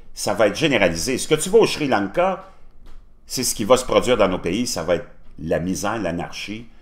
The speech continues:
Le système est sur le, probablement le point de s'effondrer. C'est ce qu'on veut.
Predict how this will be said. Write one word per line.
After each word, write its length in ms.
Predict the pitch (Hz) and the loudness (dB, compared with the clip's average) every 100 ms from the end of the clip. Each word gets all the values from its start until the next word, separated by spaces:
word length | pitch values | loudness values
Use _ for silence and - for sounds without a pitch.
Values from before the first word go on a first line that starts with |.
| - - - | -20 -18 -8
Le 120 | 98 | 4
système 560 | 117 - 196 - 208 160 | 6 6 4 6 6 6
est 60 | 101 | 2
sur 400 | - - 104 90 | -2 -2 -2 2
le, 160 | 85 | 0
probablement 640 | - - - 95 85 82 92 | 0 0 4 4 4 0 0
le 160 | 82 | -2
point 200 | - 131 | -2 -4
de 60 | 165 | -4
s'effondrer. 600 | - 92 80 76 95 147 - - | -4 -8 -6 -8 -8 -10 -12 -16
C'est 240 | - - 196 | -6 -2 -2
ce 120 | - | -2
qu'on 220 | 123 85 | -2 -2
veut. 320 | - 123 117 | -4 -6 -6